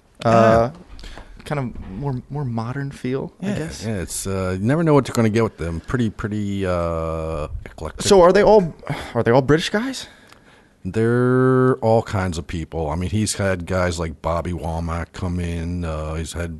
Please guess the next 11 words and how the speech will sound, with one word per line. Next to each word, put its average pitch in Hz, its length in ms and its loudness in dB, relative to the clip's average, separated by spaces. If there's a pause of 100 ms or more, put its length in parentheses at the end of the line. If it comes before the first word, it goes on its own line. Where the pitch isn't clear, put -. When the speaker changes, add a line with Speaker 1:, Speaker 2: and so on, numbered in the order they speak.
(160)
Speaker 2:
American 107 720 4
rap 98 360 4
guys 101 440 4
come 98 240 0
in. 104 280 0
He's 92 280 0
had, 87 360 0
uh, 85 240 0 (840)
I 80 120 -8
think, - 460 -8
uh, - 580 -10